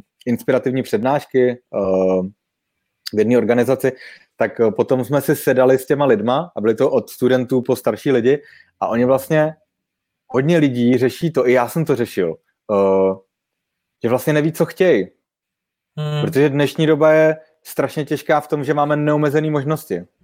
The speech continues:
Speaker 1: Takže když si vybereš to, za čím jít, tak se ti uleví a tu energii jakoby o tom,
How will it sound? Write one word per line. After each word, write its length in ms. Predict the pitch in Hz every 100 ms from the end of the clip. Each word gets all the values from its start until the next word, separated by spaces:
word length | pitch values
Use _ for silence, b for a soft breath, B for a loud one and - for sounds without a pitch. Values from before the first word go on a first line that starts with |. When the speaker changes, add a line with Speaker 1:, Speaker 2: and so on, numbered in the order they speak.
| _ _ _ _ _ _ _ _ _ _ _ _ _ _ _ _
Speaker 1:
Takže 360 | 117 107 147 147 b b b _ _ _ -
když 220 | 113 120
si 120 | 160
vybereš 640 | 147 147 160 170 160 - _ _ _
to, 120 | - 139
za 120 | 143
čím 220 | - 151
jít, 340 | 104 113 160 _ _ _ _ _ _
tak 180 | 120 -
se 120 | -
ti 200 | 139 175
uleví 760 | 190 - 127 110 95 90 98 156 _ -
a 80 | 101
tu 200 | 165 196
energii 800 | 139 139 139 147 151 156 160 _ _ _ _ _ _ _ _ _ _ _ 127
jakoby 520 | 110 135 151 156 214 _ _ _ _ _ _
o 80 | 233
tom, 540 | - 151 151 151 151